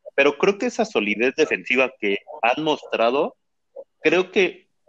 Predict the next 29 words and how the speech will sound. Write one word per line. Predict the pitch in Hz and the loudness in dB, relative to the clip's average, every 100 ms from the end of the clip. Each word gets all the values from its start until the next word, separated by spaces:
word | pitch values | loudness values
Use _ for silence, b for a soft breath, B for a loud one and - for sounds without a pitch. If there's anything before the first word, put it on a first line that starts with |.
| - _ | -20 _
les | 117 120 123 117 | 0 0 2 2
va | 147 | 2
a | 165 | 4
bastar | 156 - 139 - - | 0 2 0 0 0
para | 131 110 95 - - | 2 2 0 -8 -6
darles | - 127 135 127 | 0 2 0 -4
pelea | - 110 110 | -8 -4 -4
al | |
City. | 104 104 92 - - _ | -4 -8 -10 -16 -16 _
Digo, | 131 131 | 0 0
el | |
City | 127 185 180 180 | 0 -4 0 2
es | 156 165 | 2 0
una | 143 | -6
máquina | 123 - 170 262 - _ - | -6 -8 -4 -4 -4 _ -10
perfecta, | 110 110 - 151 - 240 370 _ _ b b _ _ _ _ - - | -8 -6 -2 -2 0 -4 -4 _ _ b b _ _ _ _ -16 -2
pero | 120 120 113 107 | 2 4 2 0
creo | 123 123 131 - | 0 2 2 0
que | 131 123 120 - _ _ - _ _ - | 0 2 -2 -12 _ _ -20 _ _ -2
le | 127 | -2
pueden | - 151 160 139 | 2 2 2 0
competir, | 120 110 - 98 - | -2 -4 -6 -10 -10
llamémoslo | 98 95 98 98 | -12 -10 -10 -10
así. | 90 - _ _ - - _ 120 | -12 -16 _ _ -20 -20 _ -6
No | |
sé | 120 | -4
ustedes | 117 123 107 | 2 2 2
qué | - | -6
piensan. | - - | -14 -16